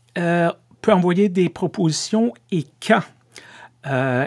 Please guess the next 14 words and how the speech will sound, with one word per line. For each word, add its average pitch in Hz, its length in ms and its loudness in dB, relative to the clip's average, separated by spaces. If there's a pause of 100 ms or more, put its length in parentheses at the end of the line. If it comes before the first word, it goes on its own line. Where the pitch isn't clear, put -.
est-ce 156 200 -2
qu'une 220 220 4
personne 233 840 2
peut 190 440 4
écrire 240 380 -2
une 233 120 4
proposition 208 840 0
puis 190 160 -8
l'envoyer 185 480 0
à 208 80 0
l'exécutif 190 720 -6
national 208 760 0
puis - 120 -10
s'attendre 208 480 0